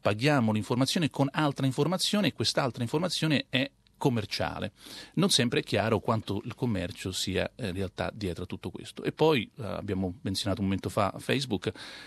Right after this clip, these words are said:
se le informazioni sono gratuite e c'è un po' di commercializzazione, di marketing, c'è anche l'acquisizione dei dati personali.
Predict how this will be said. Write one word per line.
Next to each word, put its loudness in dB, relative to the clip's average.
se 2
le 4
informazioni 2
sono 2
gratuite 2
e -2
c'è 0
un 0
po' -2
di 0
commercializzazione, 0
di 0
marketing, 0
c'è -2
anche 0
l'acquisizione 0
dei -4
dati -2
personali. -2